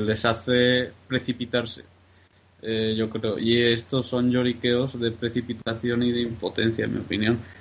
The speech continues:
porque están intentando ya sacar, eh, cualquier excusa para, yo no creo tanto de sacar sanciones y tal, porque, mm, si acusan a todos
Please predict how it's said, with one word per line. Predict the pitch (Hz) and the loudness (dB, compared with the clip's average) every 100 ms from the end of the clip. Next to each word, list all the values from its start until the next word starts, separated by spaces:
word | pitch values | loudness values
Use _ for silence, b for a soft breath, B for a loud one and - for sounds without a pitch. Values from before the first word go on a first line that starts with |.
| - - | -14 -8
porque | 110 120 117 117 B - - - | 0 2 2 0 B -20 -10 -4
están | 120 - 127 131 131 131 - - _ _ - | -4 0 2 6 4 2 -2 -20 _ _ 0
intentando | 131 131 120 135 135 127 | 2 0 2 2 4 4
ya | 127 131 | 2 2
sacar, | 123 117 113 127 127 - - _ _ _ _ _ | 0 -6 -2 0 0 0 -14 _ _ _ _ _
eh, | 127 123 123 120 117 117 117 113 113 | -2 0 2 2 0 2 2 2 0
cualquier | 113 113 113 131 127 | -2 -2 0 0 2
excusa | 127 - - 135 - 143 143 - - | 0 -2 -4 -4 -2 -2 -2 -6 -2
para, | 123 127 147 - - - - _ _ | 2 2 2 -2 -16 -20 -20 _ _
yo | - 127 127 151 | -6 -4 2 4
no | 175 170 | 4 4
creo | 170 165 | 4 4
tanto | 170 170 123 117 | 4 2 0 0
de | 120 117 117 113 113 113 110 | 2 2 4 4 4 2 0
sacar | 110 113 - 139 139 | -2 -4 -2 -2 0
sanciones | 147 147 143 151 143 147 143 143 | 0 0 0 2 2 2 0 -2
y | 139 | -2
tal, | 156 143 | -2 -2
porque, | - 120 - 120 - - - | -2 -4 0 -2 -2 -14 -4
mm, | 135 127 123 117 117 117 117 113 113 113 113 107 - - | 2 4 4 2 2 4 4 4 4 4 2 0 -10 -14
si | - - 123 120 120 117 117 117 | -4 0 4 6 6 6 6 4
acusan | 110 113 143 170 147 | 2 2 2 4 2
a | 135 | 2
todos | 143 156 233 - | 0 -2 -4 -8